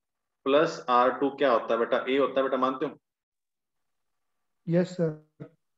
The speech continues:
Speaker 1: अच्छा, अब ये आर वन, आर टू तो वेरिएबल है बेटा, मानते हो?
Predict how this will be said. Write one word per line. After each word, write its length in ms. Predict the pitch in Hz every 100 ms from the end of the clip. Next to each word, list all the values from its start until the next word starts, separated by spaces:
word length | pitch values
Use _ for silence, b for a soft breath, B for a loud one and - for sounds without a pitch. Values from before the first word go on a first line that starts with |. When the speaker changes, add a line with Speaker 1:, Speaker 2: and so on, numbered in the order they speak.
| _ _ 107
Speaker 1:
अच्छा, 320 | 98 - - _ _ _ _ _ _ _ _ _ _ _ _ _ _ _ _ _ _ _
अब 120 | 143 151
ये 160 | 180
आर 220 | 175 143 160
वन, 100 | 165
आर 140 | 165
टू 80 | 165
तो 60 |
वेरिएबल 240 | 160 160 170
है 60 |
बेटा, 140 | 160 156
मानते 280 | 151 156
हो? 60 | 165